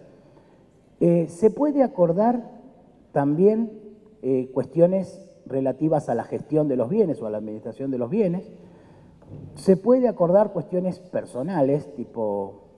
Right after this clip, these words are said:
eh, de derechos relativos a los hijos, responsabilidad parental.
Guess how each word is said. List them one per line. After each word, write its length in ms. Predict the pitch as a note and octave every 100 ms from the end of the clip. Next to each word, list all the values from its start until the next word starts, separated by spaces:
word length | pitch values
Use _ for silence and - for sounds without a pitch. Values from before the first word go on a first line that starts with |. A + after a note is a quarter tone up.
| _ _ - - _
eh, 920 | A2 A2 G#2+ G#2+ G#2+ G2+ G#2 G2+ G2+ G2+ G2 -
de 200 | A2+ G#2+ F2 C#2+ - - - - -
derechos 800 | - A#2 A2+ A#2 G#2+ G#2 - -
relativos 520 | A2 A2 G2+ A2 G2+ -
a 80 |
los 180 | F#2+ F2+
hijos, 540 | E3+ E3+ D3+ - B2+ A2+
responsabilidad 800 | G#2+ G#2 G2 G#2 F#2 F#2 G2 G2
parental. 720 | F#2 F2 C#3+ D#3 D#3+ C#3+ D3